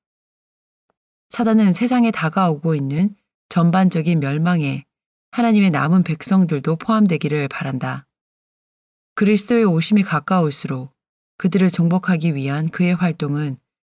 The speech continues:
더 한층 확고하고 결정적이 될 것이다.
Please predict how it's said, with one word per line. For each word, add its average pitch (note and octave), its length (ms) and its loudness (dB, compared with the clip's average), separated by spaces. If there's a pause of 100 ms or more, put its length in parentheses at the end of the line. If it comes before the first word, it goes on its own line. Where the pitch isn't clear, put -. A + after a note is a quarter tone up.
더 E3+ 120 0
한층 G#3 420 2
확고하고 F#3 840 -2 (220)
결정적이 F3 600 0
될 D3 160 -4
것이다. C3 600 -8